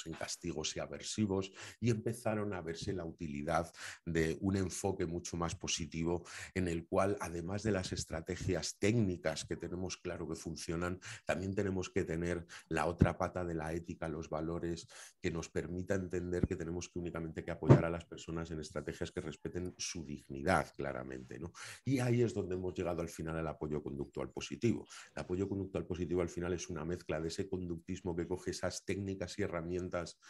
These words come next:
de cambio de conducta de las personas que son muy útiles, pero también está influido por los movimientos que hubo en esa época, movimientos por la inclusión, y por tanto se entendió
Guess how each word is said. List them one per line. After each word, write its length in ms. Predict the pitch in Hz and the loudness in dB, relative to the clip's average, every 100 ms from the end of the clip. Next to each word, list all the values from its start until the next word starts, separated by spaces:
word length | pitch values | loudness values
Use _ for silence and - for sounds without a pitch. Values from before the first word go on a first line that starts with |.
| - - - | -16 -12 -4
de 200 | 90 82 | 0 4
cambio 340 | 95 95 90 | 4 4 2
de 120 | 82 | 0
conducta 400 | 85 85 90 - | -2 -2 -2 0
de 80 | 87 | 0
las 140 | 82 - | 0 -4
personas 420 | 80 87 87 - | -6 -4 -6 -6
que 100 | 85 | -6
son 180 | 90 87 | -4 -2
muy 280 | 82 80 | -2 -2
útiles, 520 | 92 98 101 98 110 - - - - | -2 -2 -2 0 -2 -6 -14 -8 0
pero 200 | 101 95 | 2 2
también 360 | 95 95 120 | 0 2 4
está 220 | 117 - 104 | 4 2 0
influido 480 | - 92 95 95 | 0 2 4 4
por 120 | 90 90 | 2 0
los 180 | 82 | 0
movimientos 600 | 87 82 85 90 87 90 | 0 0 2 0 0 -2
que 100 | - | 0
hubo 180 | 85 82 | 0 0
en 60 | 85 | -2
esa 240 | - 69 | -2 -2
época, 340 | 90 92 82 85 | -2 -2 -2 0
movimientos 560 | 82 80 85 82 82 | 0 0 -2 -2 -4
por 180 | - 80 | -4 -4
la 100 | 80 | -4
inclusión, 680 | 76 73 71 - 101 98 98 - - - | -4 -4 -4 0 2 2 0 -8 -8 -4
y 80 | - | -2
por 180 | 85 - | -2 0
tanto 240 | 107 113 | 0 0
se 160 | - 104 | 0 0
entendió 680 | 87 80 80 78 107 95 | 0 -2 0 4 6 6